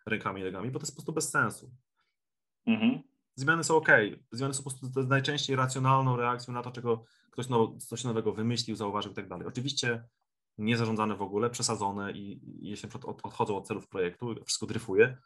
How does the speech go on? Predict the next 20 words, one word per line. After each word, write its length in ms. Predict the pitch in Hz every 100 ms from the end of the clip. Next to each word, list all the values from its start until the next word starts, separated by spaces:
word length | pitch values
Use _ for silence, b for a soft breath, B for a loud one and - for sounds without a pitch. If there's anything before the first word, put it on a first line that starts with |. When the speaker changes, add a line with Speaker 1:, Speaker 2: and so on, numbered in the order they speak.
| _
Speaker 1:
to 60 | 156
też 160 | 151
nie 60 | 151
jest 100 | 170
dobrze, 240 | 180 101 98
ale 80 |
to 60 | 110
nie 100 | 127
znaczy, 160 | 127 123
że 80 |
one 80 | 127
są 140 | 127 127
w 40 |
samych 220 | 123 113
sobie 180 | 113 107
źle, 180 | 101 90
po 80 | -
prostu 460 | 101 - 101 98 _ _ _
są 120 | -
naturalne. 600 | 104 98 104 98 82 -